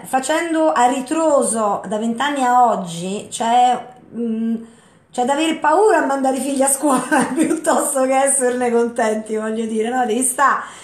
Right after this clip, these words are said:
col fucile puntato anche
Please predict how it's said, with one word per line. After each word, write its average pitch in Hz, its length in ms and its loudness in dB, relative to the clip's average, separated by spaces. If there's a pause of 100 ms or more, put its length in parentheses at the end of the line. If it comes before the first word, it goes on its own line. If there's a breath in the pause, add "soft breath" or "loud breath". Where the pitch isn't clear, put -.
(180 loud breath)
col 269 340 4
fucile 277 400 0
puntato 269 720 2
anche 247 600 -4